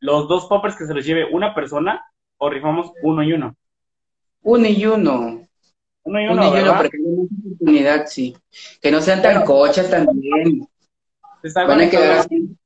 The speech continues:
Speaker 1: Para la gente que está llegando, les queremos aclarar que vamos a hacer una rifa de dos poppers.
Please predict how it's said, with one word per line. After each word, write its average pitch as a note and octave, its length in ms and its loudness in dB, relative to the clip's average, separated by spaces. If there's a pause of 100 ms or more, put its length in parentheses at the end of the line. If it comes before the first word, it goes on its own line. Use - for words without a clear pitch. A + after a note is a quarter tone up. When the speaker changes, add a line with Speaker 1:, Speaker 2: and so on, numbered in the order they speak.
(600)
Speaker 1:
Para F#3 140 0
la F#3 180 2
gente G3+ 260 -2
que A#3 60 -8
está G#3+ 160 -2
llegando, G3 640 2
les E3 240 -4
queremos F3 360 0
aclarar F3 360 0
que F#3+ 100 -2
vamos F#3 220 -2
a F#3 40 0
hacer F3 260 -2
una F#3 240 -2
rifa F#3 320 0
de D#3+ 180 -2
dos E3+ 440 0
poppers. D#3 640 -2